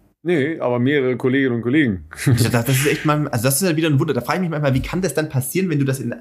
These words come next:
Speaker 2: einem Flughafen abgibst und die haben nur einen Flug zu machen? Also
Speaker 1: Nee, das war schon, war schon ein Verbindungsflug, ne? Die kamen aus
Speaker 2: Okay.
Speaker 1: Hamburg, aber,
Speaker 2: Ja, okay.
Speaker 1: äh, wie auch immer.
Speaker 2: Ja, ist
Speaker 1: Es
Speaker 2: nicht da.
Speaker 1: hätte,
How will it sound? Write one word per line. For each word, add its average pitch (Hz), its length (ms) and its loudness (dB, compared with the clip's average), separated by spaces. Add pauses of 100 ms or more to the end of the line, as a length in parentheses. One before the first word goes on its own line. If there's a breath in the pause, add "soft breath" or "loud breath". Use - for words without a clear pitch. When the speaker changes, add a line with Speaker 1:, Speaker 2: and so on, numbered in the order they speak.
(120)
Speaker 2:
einem 160 260 0
Flughafen 139 400 -6
abgibst - 320 -4
und 151 60 -2
die 139 120 0
haben 165 120 0
nur 165 200 -2
einen 196 200 0
Flug 240 240 -4
zu 127 80 -2
machen? 107 240 -4
Also 110 240 -2 (240 loud breath)
Speaker 1:
Nee, 117 320 2
das 117 200 -4
war 120 140 0
schon, 123 300 0
war 117 120 0
schon 123 180 0
ein - 20 -2
Verbindungsflug, 135 680 0
ne? 123 200 2
Die 113 100 -2
kamen 113 220 0
aus 117 100 2
Speaker 2:
Okay. 113 80 2
Speaker 1:
Hamburg, 117 320 0
aber, 104 320 2 (240 loud breath)
Speaker 2:
Ja, 113 140 2
okay. 104 160 4
Speaker 1:
äh, 101 80 -8
wie 135 100 2
auch 123 120 2
immer. 131 360 -2 (140)
Speaker 2:
Ja, 120 300 0
ist 139 100 2
Speaker 1:
Es 117 80 6
Speaker 2:
nicht 156 100 2
da. 147 260 0
Speaker 1:
hätte, 170 300 -2